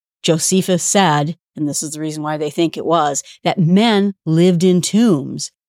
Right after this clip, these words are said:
So this was probably outside the city in these tomb areas. And it says the region of the Gadarenes, not the Gadarenes or Gadara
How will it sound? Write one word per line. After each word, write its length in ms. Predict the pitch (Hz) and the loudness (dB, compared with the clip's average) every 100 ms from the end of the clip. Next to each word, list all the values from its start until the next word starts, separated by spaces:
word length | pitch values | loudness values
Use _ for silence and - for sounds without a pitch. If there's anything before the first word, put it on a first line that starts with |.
| _ _ | _ _
So 420 | - 175 165 151 | -2 2 2 2
this 240 | 170 180 - | 2 0 0
was 120 | 160 | -4
probably 520 | 185 175 170 160 160 170 | -2 -2 0 0 -2 -2
outside 500 | 185 - 175 185 185 | -4 -4 -2 0 0
the 80 | |
city 460 | 202 - 214 269 302 | -2 -2 -2 -2 -4
in 160 | - 175 | 0 2
these 180 | 160 156 | 2 0
tomb 380 | - 202 208 190 - | 0 2 2 2 0
areas. 600 | 170 175 190 233 294 - _ - | 0 2 2 0 -2 -8 _ -4
And 160 | 202 | 0
it 100 | 202 | 0
says 400 | - 220 208 190 - | 0 2 2 0 -6
the 180 | 185 208 | -2 0
region 440 | 185 247 349 247 156 | 2 2 2 2 0
of 100 | 147 | -2
the 60 | |
Gadarenes, 640 | 147 139 143 143 139 131 | -4 -4 -4 -8 -12 -10
not 220 | 151 156 160 | -4 -4 -4
the 60 | |
Gadarenes 680 | 151 156 147 143 147 147 151 _ - | -2 0 -2 -4 -6 -6 -10 _ 0
or 180 | 170 160 | 2 2
Gadara 720 | 151 170 165 160 151 147 | 0 2 2 2 2 0